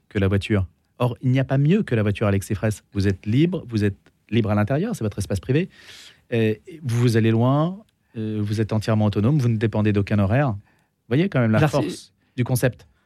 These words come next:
Speaker 2: Si je peux té-, si je peux témoigner, moi je suis beaucoup plus libre depuis que j'ai arrêté la voiture que, que, que quand j'étais enfermé dans, dans une caisse, euh, qui me, qui
Speaker 1: Oui,
Speaker 2: me
Speaker 1: mais vous, mais si tel était le cas, les gens auraient abandonné spontanément la voiture. Vous voyez, il y a une sorte de, de fatalité logique.
Speaker 2: Il y a, c'est pas une fatalité, c'est une dépendance, mais une dépendance, ça se soigne.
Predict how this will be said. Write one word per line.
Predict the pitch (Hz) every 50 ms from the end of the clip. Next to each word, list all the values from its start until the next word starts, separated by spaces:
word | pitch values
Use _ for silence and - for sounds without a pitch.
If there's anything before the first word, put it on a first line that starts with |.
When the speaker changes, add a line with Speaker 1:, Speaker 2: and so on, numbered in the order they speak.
| _ _ _
Speaker 2:
Si | - - 180
je | -
peux | - 196
té-, | - 196 202
si | - - 196
je | 165 -
peux | - 175
témoigner, | - 196 175 180 180 175 196 202
moi | 202 190 170
je | 147
suis | 156 - -
beaucoup | 156 147 208 202 - 180
plus | - 202
libre | 190 175 196 190 170 165
depuis | 160 160 - 190 175
que | 139
j'ai | 143 160
arrêté | 156 160 156 170
la | 156 147
voiture | 151 151 - - 185 170 - -
que, | - 151 143 139
que, | 131 - 151 139
que | 127 -
quand | 160 151 131 - 160
j'étais | 151 156 147 180
enfermé | 160 156 - - 180 160 160 165 180
dans, | 156 156 143 143
dans | 139 147
une | 139 147 143 127
caisse, | - 175 165 - - -
euh, | 170 160 147 - - - - - - _ _
qui | _ 175
me, | 165 170 175
qui | - - 160
Speaker 1:
Oui, | 165 165
Speaker 2:
me | 165 151
Speaker 1:
mais | 147 160 151
vous, | 151 240 233
mais | 180 156
si | - - 196
tel | 165 - 214 196
était | 170 156 - 165
le | 147
cas, | 131 - 170 151 139
les | 127 113
gens | 110 104 143 131 117
auraient | 107 101 123
abandonné | 117 113 110 120 120 117 120 120 143 143
spontanément | - - - 165 156 - 147 147 160 185 175
la | 147
voiture. | 127 120 113 - - 113
Vous | 107
voyez, | 131 139 165
il | 156
y | 135
a | 131
une | 131
sorte | 127 - 151 127
de, | 123 135 131 131 127 123 - - - _ _
de | - 135
fatalité | 131 - 151 139 156 147 147 139 -
logique. | 160 160 170 156 202 202 202 - - - _ _
Speaker 2:
Il | - 160
y | 185 202
a, | 202
c'est | - - 170
pas | 214
une | 208 196
fatalité, | 208 190 - 202 180 160 220
c'est | 185 -
une | 190 180
dépendance, | 170 202 - 190 196 180 208 214 208 -
mais | 175 165
une | 165 165
dépendance, | 151 160 175 170 175 180 -
ça | - 160
se | - - 156
soigne. | - - 185 185 185 175 151